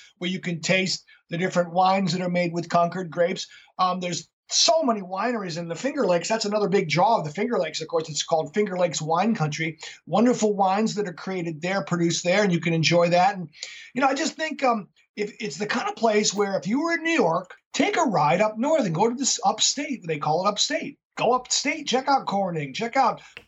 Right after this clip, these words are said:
even go to Buffalo, go to see Niagara Falls. It was absolutely spectacular.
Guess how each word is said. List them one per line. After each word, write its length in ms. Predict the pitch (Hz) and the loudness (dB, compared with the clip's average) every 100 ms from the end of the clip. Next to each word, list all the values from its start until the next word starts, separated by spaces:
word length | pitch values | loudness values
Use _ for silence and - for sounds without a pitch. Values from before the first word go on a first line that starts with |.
| - | -4
even 240 | 214 247 | 0 0
go 200 | 196 254 | 2 2
to 60 | 262 | 2
Buffalo, 440 | 269 294 269 190 | 2 0 0 0
go 140 | 156 247 | 2 0
to 60 | |
see 180 | - 269 | 0 -2
Niagara 360 | 254 254 240 233 | 0 0 0 -2
Falls. 460 | 226 247 190 143 | 2 2 2 -4
It 100 | - | -14
was 300 | 175 147 - _ _ | -12 -10 -12 _ _
absolutely 500 | - 262 208 254 240 | -4 -2 -4 -6 -6
spectacular. 840 | - - 226 - 202 202 - 135 | -6 -2 -4 0 2 2 -2 -12